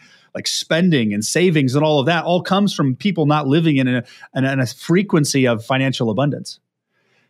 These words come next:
And the thing you also need to understand is money is a process. You guys know, right? It's a process.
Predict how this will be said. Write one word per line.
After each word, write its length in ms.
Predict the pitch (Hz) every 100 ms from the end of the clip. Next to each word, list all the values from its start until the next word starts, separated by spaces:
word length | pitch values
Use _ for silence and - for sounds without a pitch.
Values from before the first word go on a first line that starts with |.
| -
And 100 | 143
the 80 | 139
thing 140 | 190
you 160 | 170 202
also 220 | 254 220
need 120 | 170
to 60 | 147
understand 400 | 135 131 135 135
is 120 | 117
money 460 | 127 156 202 208 160
is 140 | 135
a 40 | 131
process. 840 | - 160 190 - 120 117 - - _ _ _ _ _ _ _ _
You 120 | 165
guys 220 | 214 185 135
know, 240 | 120 156
right? 340 | 123 151 247 175
It's 100 | 165
a 40 |
process. 560 | - 233 294 - 120